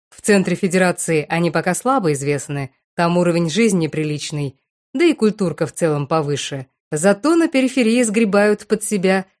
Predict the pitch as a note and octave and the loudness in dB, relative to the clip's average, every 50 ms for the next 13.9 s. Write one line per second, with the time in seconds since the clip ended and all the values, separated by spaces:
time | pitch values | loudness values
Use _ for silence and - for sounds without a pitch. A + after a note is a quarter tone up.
0 | _ - - - - A3+ A#3 A3+ - - G3 F3 G3+ G3+ G3+ F3+ G3 F#3 - G3 | _ -10 -6 0 2 2 2 2 0 -2 -2 2 2 2 2 2 0 -2 0 0
1 | F#3 F#3+ F#3 F3 - - F#3 E3+ D#3+ - F3+ F3+ D#3 - - F3 D3+ - D#3+ E3 | 2 2 2 0 0 -2 -2 -2 -2 -2 -4 -6 -6 -4 -6 -6 -4 -2 -2 -4
2 | E3 - - C#3 C3 - - - _ _ _ _ _ _ _ _ _ _ _ _ | -4 -4 -6 -6 -6 -8 -12 -20 _ _ _ _ _ _ _ _ _ _ _ _
3 | _ _ - F3+ F3+ E3+ - - F#3 F3+ F3+ F3 E3+ - - G3 F3+ F3 E3+ - | _ _ 0 0 0 0 0 0 2 2 2 2 0 0 0 2 4 4 2 0
4 | F3+ E3 - F3 F3+ E3+ D#3+ D3+ D3+ D3+ D3 C#3+ C#3+ - - - D#3 C#3+ C#3 _ | -2 -4 -2 0 2 2 2 2 0 0 -2 -4 -6 -8 -8 -8 -8 -8 -8 _
5 | _ _ _ _ _ _ - - A#3+ - - - B3+ B3 A#3+ - - B3 A3+ G3 | _ _ _ _ _ _ 0 0 0 2 4 4 4 4 4 4 4 4 4 4
6 | F3+ G3+ G3 F#3 - - A3 G#3+ - - A#3+ A3+ G#3 F#3 E3 - F3 D#3+ D#3 E3+ | 2 0 0 0 0 -2 -4 -2 0 2 2 2 4 2 0 0 -2 0 0 0
7 | E3+ E3+ E3 D#3 D3+ E3+ E3 - _ - D#3+ C#3 - _ - - - - _ _ | 2 2 0 -2 -2 -4 -6 -6 _ -8 -8 -8 -8 _ -14 -18 -18 -18 _ _
8 | _ _ _ _ _ _ _ _ - - A#3+ B3+ C#4+ C#4+ - - D4 D#4+ D4+ - | _ _ _ _ _ _ _ _ 0 2 4 4 4 2 0 0 0 0 0 2
9 | - B3 A#3+ A3+ - F#3+ F#3 G3+ G3 G#3 G3 G3+ G3+ G3+ G3 - A3 G3 - G3+ | 4 4 4 2 0 -2 0 2 2 2 2 4 2 2 2 0 -4 -2 2 2
10 | G3+ F#3+ F3 D#3+ E3 D#3+ D#3+ D#3+ D#3+ D#3+ E3 E3 D3+ E3+ D#3+ - E3+ E3+ D3+ - | 4 4 4 2 0 0 0 0 0 0 0 -2 -2 -4 -4 -2 -2 -2 -2 -2
11 | - E3 A3 A#3 - - _ _ _ _ _ - F3 F3+ F#3 F#3+ E3+ F#3+ F#3 F3 | -2 -4 -4 -4 -6 -14 _ _ _ _ _ -4 0 2 2 4 4 2 2 2
12 | G#3 G#3 A3 G#3+ A#3 C4 - - A#3 A3 G#3 G#3 - - A3 G#3+ G#3+ G#3 G3+ - | 2 2 2 2 0 -2 -2 0 0 0 0 0 0 -2 0 0 2 0 0 0
13 | G#3 G3 G3 G3 G3+ - - A#3 A3 B3 A#3 F#3+ E3+ D#3 D3 C#3 B2+ | 0 0 0 0 -2 -4 -6 -4 -2 -2 -2 -2 -2 -2 -4 -4 -6